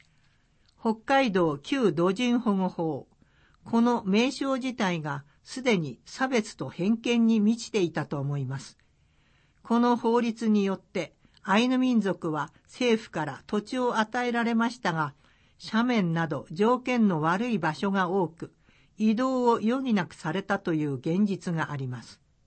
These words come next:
アイヌ民族の尊厳を求め、それを守るため、アイヌ新法が成立しました。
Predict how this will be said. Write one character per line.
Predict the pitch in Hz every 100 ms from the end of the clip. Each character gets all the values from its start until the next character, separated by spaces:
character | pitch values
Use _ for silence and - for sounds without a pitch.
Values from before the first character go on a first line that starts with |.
| _ _ _ _ _ _ _ _ _ _
ア | - 208
イ | 247
ヌ | 247
民 | 240 233
族 | 202 180 180
の | 170
尊 | 165 220 240
厳 | 233 226 185
を | 170
求 | 170 170 196
め、 | 156 - _ _ _
そ | - 233
れ | 247
を | 240
守 | 208 202 220 262 190
る |
た | - 139
め、 | 143 - _ _ _ _ -
ア | 196
イ | 247
ヌ | 240 240
新 | - 247
法 | 226 175 156
が | 139 143
成 | - 202 185
立 | 180 -
し | -
ま | 165 151
し | -
た。 | -